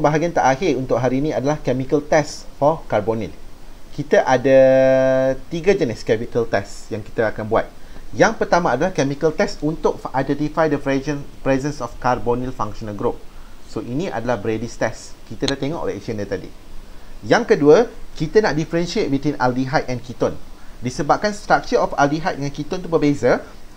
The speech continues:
macam mana kita nak bandingkan dia? Okey? Dan ketiga adalah nak identify the presence of methyl carbonyl. Hari tu methyl carbinol, sekarang ni methyl carbonyl.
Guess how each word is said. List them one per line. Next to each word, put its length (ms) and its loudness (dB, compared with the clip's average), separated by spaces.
macam 120 -4
mana 140 0
kita 160 -4
nak 160 -2
bandingkan 560 2
dia? 100 -8
Okey? 280 4
Dan 240 0
ketiga 400 2
adalah 320 2
nak 80 -
identify 480 0
the 80 -4
presence 480 2
of 240 0
methyl 480 -2
carbonyl. 640 0
Hari 240 -2
tu 80 -2
methyl 320 -2
carbinol, 640 2
sekarang 360 -4
ni 80 -2
methyl 360 -2
carbonyl. 480 -4